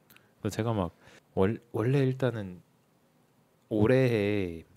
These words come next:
그냥 허브를 키우면서 그냥 어디 강원도 어디 이렇게 살면서 그냥 요리나 하면서 한 일, 이 년 살아야겠다 했는데 제 주변 친구들이 "너는 그러다가 허브 장사할 거라고." <laughs>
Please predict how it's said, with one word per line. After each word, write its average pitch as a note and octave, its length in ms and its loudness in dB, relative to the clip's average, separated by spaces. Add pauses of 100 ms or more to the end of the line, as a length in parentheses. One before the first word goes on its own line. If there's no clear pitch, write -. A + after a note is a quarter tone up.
(120)
그냥 - 260 -8
허브를 A2+ 1160 0 (100)
키우면서 G#2 1040 -4
그냥 F2+ 220 -10
어디 F2 160 -14
강원도 A2 500 -6
어디 F#2 180 -6
이렇게 - 140 -10
살면서 C3 540 -6
그냥 F2 200 -8
요리나 G#2+ 340 0
하면서 F#2 580 -10 (240)
한 G#2+ 180 -6
일, B2 120 -2
이 C3+ 40 2
년 A#2 120 -2
살아야겠다 C3 520 -4
했는데 F2+ 480 -6 (680)
제 - 140 -14
주변 F2 520 -6
친구들이 A#2 600 -10 (160)
"너는 A#2 300 2
그러다가 F#2+ 400 -2
허브 D3 280 -2
장사할 F#2+ 340 -2
거라고." - 300 -8 (160)
<laughs> - 140 -20